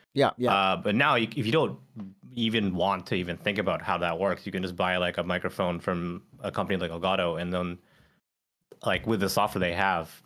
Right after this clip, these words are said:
Speaker 2: you just, you can just do it really easily. It's so easy now.
Speaker 1: It's good.
Speaker 2: So,
Speaker 1: It's
Speaker 2: like,
Speaker 1: good.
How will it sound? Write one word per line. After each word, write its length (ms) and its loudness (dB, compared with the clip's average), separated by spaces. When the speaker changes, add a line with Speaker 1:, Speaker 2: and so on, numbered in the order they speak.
Speaker 2:
you 140 -2
just, 160 -6
you 100 -6
can 100 -2
just 100 -6
do 120 0
it 80 -2
really 200 -6
easily. 520 -4
It's 160 -6
so 280 0
easy 220 0
now. 280 -4
Speaker 1:
It's 160 -4
good. 260 2
Speaker 2:
So, 160 2
Speaker 1:
It's 80 4
Speaker 2:
like, 160 2
Speaker 1:
good. 260 -2